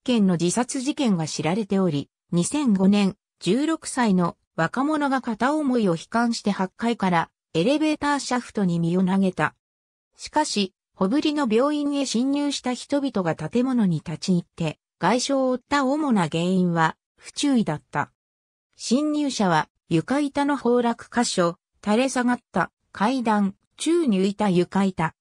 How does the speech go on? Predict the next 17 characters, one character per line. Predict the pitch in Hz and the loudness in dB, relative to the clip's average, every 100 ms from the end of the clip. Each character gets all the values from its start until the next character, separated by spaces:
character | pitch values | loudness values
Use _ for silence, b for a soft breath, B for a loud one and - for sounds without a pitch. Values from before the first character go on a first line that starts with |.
| _ - | _ -2
部 | 190 | 2
屋 | 226 | 4
の | 247 226 | 4 2
間 | 269 277 | 0 -2
の | 269 262 | -2 -4
崩 | 226 262 | -2 0
れ | 247 226 | 0 -2
た | 185 | -4
壁、 | - 165 180 - _ _ | -4 0 0 0 _ _
突 | - | -8
き | - | -2
出 | 254 285 | -2 -2
し | - | -2
て | 247 | 0
い | 226 | 2
る | 190 | 0
鉄 | 180 | -2